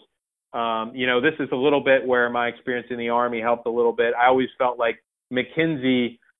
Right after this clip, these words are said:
uh, my experience there was it's a great place at envisioning a new strategy. They didn't do much around execution. <laughs> When I was in the Army, um, you know, unless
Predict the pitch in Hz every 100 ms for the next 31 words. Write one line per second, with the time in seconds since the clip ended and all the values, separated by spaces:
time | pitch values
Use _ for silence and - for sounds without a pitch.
0 | - 123 117 113 110 117 120 - - 131
1 | 123 117 127 123 120 117 110 104 110 120
2 | 131 139 - 127 - 113 113 113 123 135
3 | 120 117 117 - - 117 120 120 120 120
4 | 117 _ _ _ - 110 127 117 113 120
5 | 117 117 110 110 107 113 101 120 113 120
6 | 113 107 - _ _ - 147 131 131 127
7 | 131 135 131 123 147 170 147 127 117 131
8 | - _ _ - 127 123 120 120 120 123
9 | 127 117 113 120 123 135